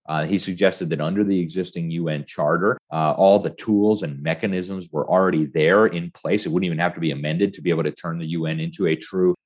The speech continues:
global government. So you realize that right from the very beginning, they had in mind this idea that they were gonna set up, that they were gonna use this organization as the nucleus for an eventual world government.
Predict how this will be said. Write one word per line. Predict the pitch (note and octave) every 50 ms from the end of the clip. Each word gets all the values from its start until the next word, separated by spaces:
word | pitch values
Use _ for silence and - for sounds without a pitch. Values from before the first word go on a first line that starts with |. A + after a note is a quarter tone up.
| - - D#2+
global | - F2 F2 F2 F2 E2+ E2+ E2 D#2 D2+
government. | - D#2+ F2 D#2+ D2+ D#2+ E2+ G#2+ C#3 D#3 _ _ _
So | - - G2+ F#2 F2+
you | E2+ F#2+ G2+ F#2+
realize | G2 B2 D#3+ F#3 E3 G#2 D#2+ D2+ D#2+ D#2 -
that | E2+ D#2 - -
right | E2+ D3 F#3 F#3+
from | - F3+ C#3+
the | A2
very | F2 D#2+ A2+ B2+ B2
beginning, | G2+ F#2 E2+ D2 D#2 F#2 C3+ F#3 - G2 D2+ D2+ E2
they | F#2 G2 F#2
had | F#2 F2 F2 F#2+
in | A2 A2+ F#2
mind | D2+ C#2 C#2+ D2+ D#2+ D#2+ D#2+
this | E2 - -
idea | G2 F2 D#2 D2+ D2+
that | E2+ D#2+
they | F#2 E2+
were | D#2 F2
gonna | F2+ F#2 F2
set | - - F2 E2 D#2+
up, | D#2+ D#2+ D#2+ -
that | F#2+ F2+
they | F#2
were | F2
gonna | E2+ F2 E2+
use | E2 E2 F2 F#2+ G2+ G#2+ A2 G#2+ F2 E2
this | F2 E2 D#2 - - _ _ _ _ -
organization | F2+ G2 F#2+ F2 F2 E2 D#2 D2 F2 F2 F#2+ F#2 - F2
as | D#2+ D#2+ D2
the | - D#2
nucleus | D#2 D#2+ F#2 A#2 D#3 G3+ - - G#2 E2 C#2+ C#2+ E2
for | - - A2+ G#2+ G2+
an | G2
eventual | F2 E2 D#2+ D#2 - - E2+ D#2+ E2
world | D2+ C2+ C2 D2 D2 -
government. | F#2 F2+ F2+ F2 D#2 C2+ -